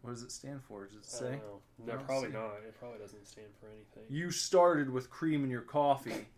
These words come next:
Speaker 1: Now have coffee in your cream ale. We took blonde beer, then calibrated it with roasty coffee and a touch of creamy sweetness. Start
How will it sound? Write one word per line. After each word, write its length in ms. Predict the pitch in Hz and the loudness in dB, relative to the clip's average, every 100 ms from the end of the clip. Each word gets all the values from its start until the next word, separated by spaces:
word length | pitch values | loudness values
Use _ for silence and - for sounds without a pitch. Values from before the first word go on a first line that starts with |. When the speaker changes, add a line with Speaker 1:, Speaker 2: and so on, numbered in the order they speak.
| - - | -20 -6
Speaker 1:
Now 640 | 131 151 151 123 113 113 - - - | 2 6 8 6 6 2 -4 -20 2
have 260 | 139 127 123 - _ - _ | 6 6 4 -10 _ -20 _
coffee 560 | - 160 156 147 - 131 | 0 6 6 6 2 0
in 100 | 123 | 0
your 100 | 117 | -4
cream 480 | - - 147 151 131 | -6 2 4 4 2
ale. 400 | 113 110 104 104 - _ - - - - - | 0 0 -2 -4 -14 _ -20 -20 -20 -20 -2
We 140 | 139 | 0
took 300 | 139 143 - | 2 0 -2
blonde 420 | 123 135 143 143 131 | 2 4 6 2 2
beer, 500 | 147 156 160 170 175 - _ | 4 6 6 2 -2 -18 _
then 180 | 131 123 - | -4 -4 -4
calibrated 680 | - 160 160 131 131 127 127 | 2 6 6 6 6 6 6
it 160 | 135 127 | 4 2
with 240 | 120 120 | -4 -2
roasty 500 | 131 143 147 - 139 | 2 4 2 0 -4
coffee 540 | - 147 143 139 139 135 | 0 6 6 6 2 2
and 100 | 127 | 2
a 60 | |
touch 440 | 113 - 156 139 135 | -4 -2 2 2 0
of 180 | 123 - | -8 -6
creamy 400 | - 156 151 131 | 0 2 2 0
sweetness. 840 | - - 151 151 123 101 - - - - _ - _ | -2 2 2 2 -4 -6 -8 -8 -14 -20 _ -20 _
Start 680 | - - 175 165 170 - | -8 4 10 10 10 6